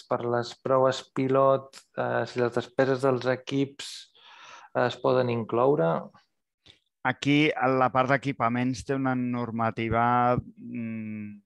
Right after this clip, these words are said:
Speaker 2: que, que és bastant difícil d'incloure. Petit, eh, utillatges, fungibles, etcètera, sí que estan inclosos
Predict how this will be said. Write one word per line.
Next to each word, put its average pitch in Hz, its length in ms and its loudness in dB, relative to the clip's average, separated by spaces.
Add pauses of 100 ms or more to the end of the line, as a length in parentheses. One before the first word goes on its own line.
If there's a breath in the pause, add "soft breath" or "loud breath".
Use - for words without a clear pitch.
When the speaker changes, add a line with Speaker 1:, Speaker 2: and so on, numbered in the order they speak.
(340)
Speaker 2:
que, 123 120 -8 (120)
que 127 160 -4
és 117 80 -6
bastant 123 400 2
difícil 123 480 -4
d'incloure. 107 760 -2 (480 loud breath)
Petit, 139 640 0
eh, 139 400 4
utillatges, 123 1080 0
fungibles, 120 720 -2
etcètera, 117 480 0
sí 127 260 -6
que 117 200 0 (180)
estan 113 320 -4
inclosos 123 800 -4